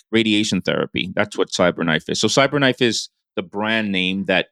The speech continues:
most people call this form of radiation therapy. So good work on branding there <laughs> from the CyberKnife company. And it's a type of radiation that's more focal to the cancer, to prostate cancer.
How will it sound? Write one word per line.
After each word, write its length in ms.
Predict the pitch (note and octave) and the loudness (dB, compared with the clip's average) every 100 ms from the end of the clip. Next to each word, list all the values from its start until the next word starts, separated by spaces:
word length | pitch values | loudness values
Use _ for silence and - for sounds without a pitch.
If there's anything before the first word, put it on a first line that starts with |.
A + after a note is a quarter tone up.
| - | -8
most 320 | G#2+ G2+ - | -4 -4 -4
people 280 | G#2 G2+ F2+ | -6 -6 -4
call 260 | - F#2+ F2 | 2 2 2
this 240 | F2+ - | -2 -6
form 360 | - F#2+ F2+ E2+ | -4 -2 0 -2
of 120 | D#2+ _ _ _ _ | -6 _ _ _ _
radiation 520 | F#2 E2+ F2+ A#2+ E2+ | -2 0 0 -2 -2
therapy. 400 | - D#2+ E2 - | -2 -4 -4 -6
So 220 | - D#2+ - _ _ - | -4 -4 -6 _ _ 2
good 120 | G2 | 4
work 280 | G2 A#2 G#2 | 4 4 2
on 200 | E2+ E2+ | -4 0
branding 540 | G2 G#2+ A2 E2+ D#2+ | 2 2 0 0 0
there 200 | D#2+ E2+ | 0 0
<laughs> 0 | |
from 320 | - - D3+ - - - - - | -2 -2 -2 -4 -12 -18 -12 -6
the 60 | |
CyberKnife 600 | - G#2+ G#2 G2 E2 - | 0 2 2 0 -2 -4
company. 440 | F#2+ E2 F2 G2 G#2 _ _ _ | -8 -8 -6 -6 -8 _ _ _
And 400 | C3 B2+ B2+ B2+ - _ _ _ - | 0 2 2 -2 -6 _ _ _ 0
it's 260 | C3 A#2 - | 0 0 -2
a 140 | B2+ A2 | -2 0
type 340 | - D3 - | -2 -2 0
of 160 | E3+ D3 | -2 2
radiation 560 | D3 B2 G#2+ G#2+ A2 | 2 4 2 2 2
that's 200 | G2 G2 | 2 2
more 200 | A2+ G#2+ | 4 2
focal 580 | - - A2 - F#3 C#4 _ _ _ _ | 2 2 2 4 0 0 _ _ _ _
to 180 | - A#2+ | 0 0
the 100 | G3 | 0
cancer, 500 | - G#2+ G2+ G#2+ F3 | -2 -2 -2 -2 -4
to 140 | - - | -4 0
prostate 480 | A2+ G2+ - A#2+ | 2 2 0 -4
cancer. 420 | B2+ B2+ C3+ F3 | -2 -2 -2 -4